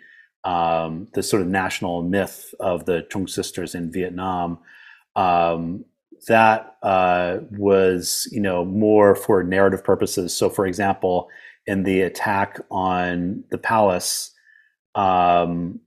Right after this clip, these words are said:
the Chung sisters themselves weren't there historically, uh, when,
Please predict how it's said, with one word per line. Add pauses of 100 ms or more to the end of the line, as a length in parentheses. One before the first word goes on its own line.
(480)
the
Chung
sisters
themselves
weren't
there
historically, (420)
uh,
when,